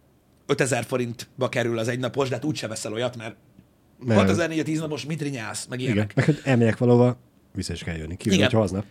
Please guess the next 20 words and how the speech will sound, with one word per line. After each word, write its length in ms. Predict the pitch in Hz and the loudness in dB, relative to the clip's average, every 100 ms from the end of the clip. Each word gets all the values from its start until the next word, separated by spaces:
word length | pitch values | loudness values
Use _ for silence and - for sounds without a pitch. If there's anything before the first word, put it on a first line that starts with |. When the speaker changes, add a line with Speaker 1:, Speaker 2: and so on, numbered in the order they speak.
| - | -6
Speaker 2:
de 100 | 104 | 0
Speaker 1:
Az, 180 | 95 320 | 2 2
az, 160 | - 302 | 0 -2
az 100 | - | -2
a 40 | 240 | -4
durva, 340 | 165 185 180 | -4 -4 -2
hogy, 220 | 180 190 - | -4 -4 -4
hogy, 200 | 165 160 | -4 -4
hogy, 240 | 160 170 147 | -2 -2 0
hogy 160 | 165 160 | 0 2
az 120 | 156 | 0
autópálya 420 | 156 151 151 143 | 0 0 2 2
használati 500 | 139 139 147 135 131 | 0 0 0 0 -2
díj 260 | 131 135 123 | -4 -4 -2
Ausztriában 960 | - 139 - 160 147 143 143 139 127 _ _ _ _ _ _ _ _ _ - - | 0 0 0 0 2 2 2 0 -6 _ _ _ _ _ _ _ _ _ -14 -8
egy 80 | |
kicsivel 340 | 123 147 131 123 | -4 0 2 2
olcsóbb, 300 | 120 - 110 | 2 0 -6
mint 160 | 101 | -8
itthon. 280 | - - - | -12 -12 -14